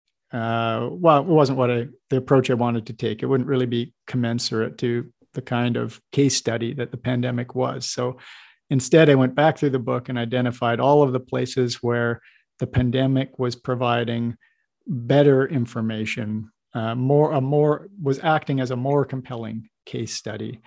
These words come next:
than material that I had, uh, that I had at that time in the book. And I rewrote all of those sections. So, uh, it was revised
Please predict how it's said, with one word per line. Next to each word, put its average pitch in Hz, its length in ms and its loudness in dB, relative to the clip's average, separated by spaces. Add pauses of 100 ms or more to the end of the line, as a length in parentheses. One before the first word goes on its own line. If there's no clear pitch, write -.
(340)
than 123 600 -2 (340)
material 135 420 2
that 127 120 2
I 123 160 -2 (520)
had, 131 160 -2
uh, 135 240 -2
that 127 180 -4
I 123 220 -2 (720)
had 135 380 -4
at 120 140 -6
that 117 200 -10
time 123 500 -8
in 123 120 -4
the 120 60 -6
book. 123 340 -10 (500)
And 139 400 2
I 139 180 2
rewrote 139 580 2
all 139 220 0
of 107 80 -4
those 117 180 -12
sections. - 420 -14
So, 123 320 -4 (380)
uh, 120 320 -4
it 123 40 -4
was 120 240 -6
revised 135 800 2